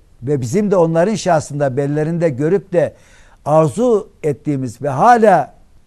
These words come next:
bu arzusu bütün insanlıkta vardır. Çünkü bütün insanlık ah, ah, e, bir büyüsek, e, bir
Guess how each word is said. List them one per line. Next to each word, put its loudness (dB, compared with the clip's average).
bu -4
arzusu -2
bütün -8
insanlıkta -4
vardır. -4
Çünkü -8
bütün -6
insanlık -4
ah, 0
ah, -2
e, -6
bir -2
büyüsek, -4
e, -14
bir 0